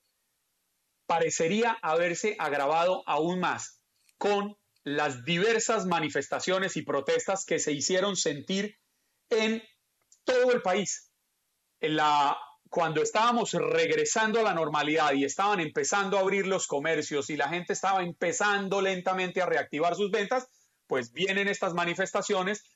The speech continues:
y obligan nuevamente al cierre de muchos locales comerciales. Para hablar de esto,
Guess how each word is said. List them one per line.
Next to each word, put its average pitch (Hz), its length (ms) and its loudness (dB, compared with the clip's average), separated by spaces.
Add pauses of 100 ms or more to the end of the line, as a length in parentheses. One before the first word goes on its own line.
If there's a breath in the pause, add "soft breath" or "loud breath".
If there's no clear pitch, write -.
y 147 120 -2
obligan 165 500 -2
nuevamente 160 800 0
al 127 140 0
cierre 147 500 0 (300 soft breath)
de 139 200 -2
muchos 208 400 -2
locales 156 500 0
comerciales. 113 580 -4 (360 loud breath)
Para 160 180 2
hablar 214 300 -2
de 175 580 2
esto, 247 560 0